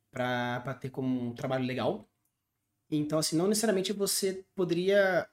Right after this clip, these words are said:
você pode abordar outras histórias que você já tem escrito, contos, não necessariamente As Mulheres do Governador em si.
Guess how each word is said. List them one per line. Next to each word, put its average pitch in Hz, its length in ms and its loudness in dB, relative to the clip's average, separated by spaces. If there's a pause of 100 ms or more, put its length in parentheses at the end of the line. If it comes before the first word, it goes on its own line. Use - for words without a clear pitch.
você - 140 -10
pode 156 200 2
abordar 151 640 2
outras 147 240 -2
histórias 143 460 0
que 135 80 -6
você 127 120 -6
já - 100 -6
tem 113 140 -4
escrito, 175 520 -2 (100)
contos, 160 480 0
não 139 120 -2
necessariamente 131 920 -2
As 151 220 -2
Mulheres 139 200 -2
do - 40 -8
Governador 135 320 -2
em 175 80 2
si. 226 360 -2